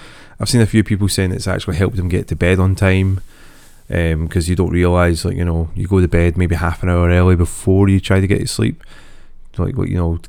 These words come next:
keep away from electronics. It gives you some, like, tips if you're not too familiar with, like, how to get good night's sleep. Um, I mean, I'm not, like, a, a doctor or <laughs> anything like that, so they won't really listen to my advice. But the game at least tries to, like,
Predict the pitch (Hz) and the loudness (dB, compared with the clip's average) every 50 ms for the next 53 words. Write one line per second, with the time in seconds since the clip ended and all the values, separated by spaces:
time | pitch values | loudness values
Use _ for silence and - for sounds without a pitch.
0 | - - - - - 85 - 85 87 85 82 - 90 87 85 82 - - - - | -14 -14 -8 -2 0 2 4 4 4 4 2 2 2 2 4 2 2 0 0 0
1 | 87 85 85 85 87 101 107 - 95 - - 147 143 165 170 160 - 117 98 - | 2 2 2 2 0 0 -2 -4 -6 -4 0 0 0 2 0 0 0 0 0 0
2 | 92 85 82 90 90 - - - - - - - 90 - - 85 85 85 87 - | -2 -4 -2 -4 -4 -6 -6 -6 -6 -6 -4 -6 -4 -2 -2 -2 -2 -2 -4 -6
3 | - - - 101 98 101 98 - 110 107 107 104 107 104 104 98 95 - - 92 | -8 -4 0 2 2 2 2 2 2 2 4 4 6 6 6 4 2 0 0 -2
4 | 95 98 - 92 92 90 87 - 95 87 90 95 98 - - - 90 - 98 95 | -2 -2 -2 -2 -2 -2 -2 -2 -2 -2 -2 -2 -4 -8 -6 -4 -4 -2 -2 -4
5 | 101 - - 107 104 - - - - - - - - - - - - - - - | -4 -4 -4 -6 -6 -6 -10 -16 -20 -20 -20 -20 -20 -20 -20 -20 -20 -20 -20 -20
6 | - - - 82 80 78 78 78 78 78 78 - - - - - 85 85 87 87 | -16 -10 -6 -4 -2 -2 -2 -2 -2 -2 -4 -4 -6 -8 -6 -4 -2 -2 -2 0
7 | - - 87 82 80 82 - - 82 85 - - 85 78 78 76 - - - - | 0 0 0 0 0 0 0 -2 -2 -2 0 0 0 0 0 0 -2 -4 -8 -8
8 | - - - - - - - - - - 85 - 87 - - - 95 90 90 90 | -10 -12 -18 -20 -20 -20 -20 -16 -10 -6 -4 -2 -2 -2 -2 -2 0 2 2 2
9 | 87 85 - - - - 107 101 104 95 92 82 78 - 87 85 90 92 95 90 | 2 2 2 0 2 2 2 2 4 4 2 2 2 2 2 2 2 2 2 4
10 | 90 87 87 85 82 78 - - 80 85 87 85 82 85 87 92 95 92 - - | 4 4 4 2 2 0 -2 -4 -4 -2 0 0 0 0 2 0 0 0 -2 -4
11 | 98 95 98 92 104 110 113 98 95 95 92 - - - - 85 85 85 - - | -6 -4 0 2 2 4 4 2 2 0 0 0 -2 0 0 0 0 0 0 0
12 | 90 85 85 - - | 0 0 0 -2 -4